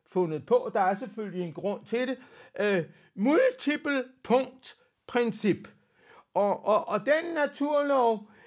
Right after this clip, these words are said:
øh, øh, den skulle så sige, at der findes flere slags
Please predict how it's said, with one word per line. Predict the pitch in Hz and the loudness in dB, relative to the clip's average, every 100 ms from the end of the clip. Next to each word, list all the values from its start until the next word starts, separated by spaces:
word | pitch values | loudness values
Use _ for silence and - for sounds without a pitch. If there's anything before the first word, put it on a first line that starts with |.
| _ - | _ -6
øh, | 214 208 - 196 | -2 -2 -2 -4
øh, | 202 | -2
den | 254 294 294 | 0 -2 -6
skulle | - 339 339 247 | -6 -4 -2 -4
så | 277 294 | -6 -10
sige, | - - 247 262 359 311 165 - - _ _ _ _ - | -10 -12 -6 -4 -2 0 -2 -4 -18 _ _ _ _ -6
at | 220 | -2
der | 226 233 | 0 0
findes | - 285 349 381 - | -2 -4 -2 -4 -8
flere | - 196 240 277 320 302 | -10 -4 -2 2 2 0
slags | - 247 247 233 - | -2 2 2 0 -8